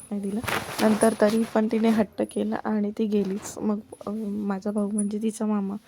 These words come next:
मोठ्या मामाने तिला मस्त पाण्यात घेतलं. तिला खूप मजा आली की मला घेतलं पाण्यामध्ये. मग ती पाण्यामध्ये परत पाय असं हे जात होता, तर डिप करायची आणि हसायची. तिला खूप मजा आली. नंतर तिकडे अशा वेगवेगळ्या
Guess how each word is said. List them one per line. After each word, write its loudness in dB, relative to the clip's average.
मोठ्या 0
मामाने 0
तिला -4
मस्त -4
पाण्यात 2
घेतलं. 0
तिला -2
खूप -4
मजा 0
आली -2
की -2
मला 0
घेतलं 2
पाण्यामध्ये. -2
मग -4
ती -2
पाण्यामध्ये 0
परत 0
पाय 6
असं 0
हे 6
जात 2
होता, -4
तर 4
डिप 2
करायची 4
आणि 0
हसायची. 0
तिला -2
खूप -2
मजा 0
आली. -4
नंतर 2
तिकडे -4
अशा -4
वेगवेगळ्या -4